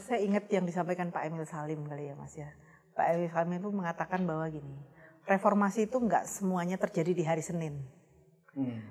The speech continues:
Speaker 1: Jadi kita ini seakan-akan mau ngerjain semuanya itu satu hari harus selesai.
Speaker 2: Hmm.
Speaker 1: Pada satu hari kita punya keterbatasan waktu kerja delapan jam,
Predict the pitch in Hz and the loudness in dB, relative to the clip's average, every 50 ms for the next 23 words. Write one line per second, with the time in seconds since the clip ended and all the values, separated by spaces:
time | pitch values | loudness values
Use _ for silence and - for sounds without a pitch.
0 | - - - - - - 180 165 190 214 226 - - - - - 214 - 214 220 | -16 -18 -20 -12 -2 0 2 2 2 2 0 0 -4 -6 -4 -4 0 2 2 2
1 | 269 269 - 214 208 - 220 208 220 208 - 247 247 254 247 233 220 214 202 202 | 2 2 2 2 2 2 2 0 0 0 0 0 0 2 2 2 2 2 2 2
2 | 214 220 233 233 233 233 240 - - - - - 208 220 226 208 160 151 226 - | 2 2 2 2 0 -2 -4 -6 -10 -16 -10 -2 2 4 4 4 8 8 8 10
3 | 226 220 214 - 240 233 233 233 233 240 247 247 - 285 285 262 254 247 226 185 | 8 6 6 6 8 10 10 10 8 8 4 2 2 0 2 8 10 10 10 10
4 | 170 196 254 254 214 214 202 - 220 208 - 180 143 135 131 156 - - - - | 10 10 8 8 8 4 4 2 2 2 4 4 4 4 2 -2 -10 -14 -18 -18
5 | - 147 143 135 135 - - - 202 196 190 214 - 226 220 - 202 190 190 214 | -18 -16 -14 -14 -14 -14 -2 2 2 4 4 4 4 2 2 2 2 2 4 4
6 | 214 - 220 226 214 214 202 208 196 208 - 208 202 190 185 175 170 - 170 170 | 4 4 4 4 2 2 2 2 0 2 2 2 2 4 4 4 4 2 0 0
7 | - 214 214 220 220 220 220 208 214 214 - 202 - 185 165 214 202 170 180 170 | 2 2 4 4 4 4 4 4 4 2 2 2 2 6 8 8 8 10 8 8
8 | 170 - 190 175 170 175 165 190 202 233 262 | 6 6 4 2 2 2 6 8 10 10 10